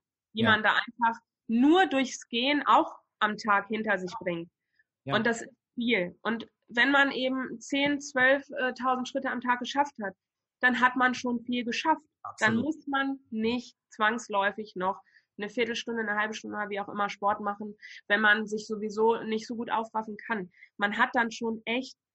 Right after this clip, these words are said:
Speaker 1: viel geschafft am Tag,
Speaker 2: Ja,
Speaker 1: ne?
Speaker 2: absolut, absolut. Äh, ich hab dich jetzt eine Sache vorher nicht, äh, gefragt, äh, Katrin, von daher darfst du mir jetzt auch gerne einen Korb geben, aber ich weiß, dass dieses Thema Haut sehr viele interessiert. Können wir
Speaker 1: Ja.
Speaker 2: darüber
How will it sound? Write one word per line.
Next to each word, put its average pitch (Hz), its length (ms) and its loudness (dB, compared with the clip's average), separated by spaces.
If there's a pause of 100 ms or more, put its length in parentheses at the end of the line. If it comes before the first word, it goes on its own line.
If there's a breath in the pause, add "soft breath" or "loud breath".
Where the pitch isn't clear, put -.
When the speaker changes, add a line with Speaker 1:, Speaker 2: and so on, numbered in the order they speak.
(220)
Speaker 1:
viel 220 440 -2
geschafft 190 440 -6
am 175 120 -10
Tag, 180 240 -12
Speaker 2:
Ja, 202 200 -10
Speaker 1:
ne? 202 260 -10
Speaker 2:
absolut, - 560 -16
absolut. 98 540 -12 (640 loud breath)
Äh, 131 140 -2
ich 135 140 -6
hab 160 100 -4
dich 160 100 -2
jetzt 160 140 0
eine 151 200 2
Sache 170 220 0
vorher 147 280 0
nicht, 165 220 -2
äh, 175 160 0
gefragt, 170 500 -6
äh, 170 80 -2
Katrin, 190 360 -4
von 156 120 0
daher 151 120 2
darfst 156 240 0
du 156 40 0
mir 147 60 2
jetzt 147 120 -2
auch 139 100 -4
gerne 147 200 0
einen 131 100 -2
Korb 165 320 -2
geben, 123 500 -4
aber 151 320 2
ich 127 200 -8
weiß, 175 240 -4
dass 156 160 -4
dieses 143 360 -4
Thema 156 560 2
Haut 160 520 0
sehr 120 240 0
viele 120 260 -4
interessiert. 107 720 -8 (280 soft breath)
Können 143 200 0
wir 180 80 4
Speaker 1:
Ja. - 0 -
Speaker 2:
darüber 156 300 4